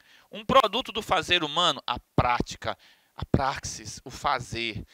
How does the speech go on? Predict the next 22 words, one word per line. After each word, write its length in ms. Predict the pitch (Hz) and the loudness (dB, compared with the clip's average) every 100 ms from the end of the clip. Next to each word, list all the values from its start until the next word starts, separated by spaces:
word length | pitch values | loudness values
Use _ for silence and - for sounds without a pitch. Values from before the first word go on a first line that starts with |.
| - | -14
a 100 | 127 - | -12 -6
técnica. 720 | - 156 - 143 127 - 110 - - _ _ _ _ _ _ _ | 4 4 4 -2 -6 -4 -4 -6 -16 _ _ _ _ _ _ _
De 120 | - 156 | -4 -2
onde 180 | 202 | -2
vem 160 | 180 165 | -2 -2
a 60 | 160 | 0
palavra 360 | 151 151 151 | -2 0 -2
técnica, 460 | - 196 190 160 160 | 2 2 2 -2 -8
professor 280 | 143 - 139 | -8 -6 -6
André? 400 | 135 147 175 175 _ - | 0 2 2 0 _ -14
Presta 280 | 110 - | -12 -10
atenção, 340 | 139 - 131 131 | -10 -4 -4 -2
pega 200 | 175 190 | -2 -2
essa 160 | - | -6
dica 140 | 170 156 | -8 -8
aqui 100 | 151 | -6
pra 140 | 135 | -8
ti. 260 | - 107 95 _ - - - | -4 -6 -8 _ -20 -18 -6
Vem 100 | 151 | -2
da 120 | 160 | 0
palavra 380 | 143 147 147 151 | 2 2 0 -4
tecnites. 1700 | _ 151 151 170 151 143 _ 123 123 120 - - - - - - | _ -2 -2 -8 -10 -12 _ -2 -2 -2 -6 -12 -12 -14 -16 -20